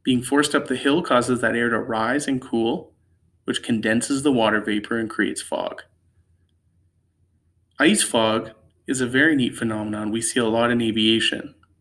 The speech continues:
in either the Arctic or the prairies on a very cool winter day. It can be a perfectly clear day,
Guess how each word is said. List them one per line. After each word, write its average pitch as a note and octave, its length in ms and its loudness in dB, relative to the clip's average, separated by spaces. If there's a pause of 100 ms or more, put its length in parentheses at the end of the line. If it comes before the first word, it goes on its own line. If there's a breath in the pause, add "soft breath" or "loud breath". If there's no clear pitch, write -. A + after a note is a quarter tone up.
(160)
in C#3 120 2
either B2 220 2
the G#2+ 200 2
Arctic A2+ 340 2
or A2 80 2
the G2+ 80 -2
prairies G#2 580 2
on A2 80 -2
a A2 100 -4
very A2+ 280 0
cool A#2+ 360 -2
winter A#2+ 280 -8
day. - 380 0 (1900)
It C3+ 100 0
can B2+ 120 2
be B2+ 100 4
a A#2 60 2
perfectly D3+ 540 2
clear C3+ 360 2
day, A#2+ 380 -2